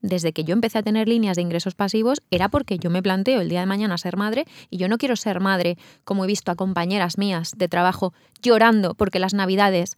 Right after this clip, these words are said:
tienen que trabajar y no pueden estar cuando ellas quieren con sus hijos, llorando. Entonces, yo siempre he pensado que necesito o quiero para ser madre pues tener esa parte de libertad que comparto con Nacho de decir, "Bueno, es que yo quiero dedicar mucho tiempo a,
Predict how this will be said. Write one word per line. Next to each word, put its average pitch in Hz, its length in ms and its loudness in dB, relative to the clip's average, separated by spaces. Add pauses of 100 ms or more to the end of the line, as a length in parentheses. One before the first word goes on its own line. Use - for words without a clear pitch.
tienen 214 240 2
que 190 120 0
trabajar 180 480 0
y 208 80 2
no 208 100 2
pueden 190 240 -2
estar 190 280 -2
cuando 185 260 0
ellas 180 180 -2
quieren 175 240 -4
con 170 140 -4
sus 170 160 -6
hijos, 254 340 -8
llorando. 202 580 4 (400)
Entonces, 220 300 2
yo 208 140 4
siempre 220 220 0
he - 20 0
pensado 262 520 0 (460)
que 226 240 0 (360)
necesito 220 680 2
o 208 100 4
quiero 233 360 2
para 190 220 -2
ser 190 180 -4
madre 202 240 -2
pues 220 160 -8
tener 185 260 -4 (240)
esa 202 240 -2
parte - 260 0
de 240 80 4
libertad 196 380 0
que 226 100 2
comparto 170 380 -2
con 185 180 0
Nacho 220 360 -2 (320)
de 185 180 -6
decir, 180 280 -4
"Bueno, 185 200 -2
es - 80 -6
que 190 120 -4
yo 180 120 0
quiero 202 160 0
dedicar 196 380 -2 (180)
mucho 269 340 -2
tiempo 175 380 -4
a, 165 80 -2